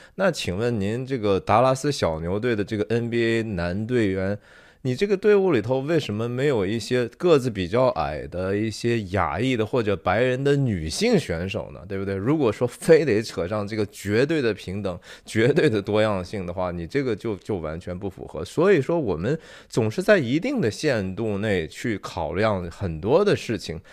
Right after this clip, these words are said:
那一个企业它如果成立的话，它一定有它自己的一个核心的业务要去服务给这个社会、给这个世界提供价值的。那这个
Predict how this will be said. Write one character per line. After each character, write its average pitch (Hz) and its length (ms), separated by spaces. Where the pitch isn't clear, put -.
那 190 120
一 170 160
个 208 100
企 95 460
业 135 220
它 - 180
如 139 160
果 120 100
成 87 320
立 127 140
的 101 60
话， 98 200
它 202 140
一 185 160
定 233 200
有 98 140
它 131 160
自 190 160
己 113 140
的 104 100
一 135 80
个 170 140
核 135 280
心 208 200
的 208 100
业 254 300
务 98 220
要 110 140
去 107 240
服 123 440
务 131 60
给 92 180
这 95 140
个 95 140
社 110 280
会、 101 240
给 90 160
这 92 140
个 104 100
世 107 220
界 101 180
提 95 220
供 113 220
价 165 320
值 80 200
的。 82 160
那 202 100
这 240 140
个 170 100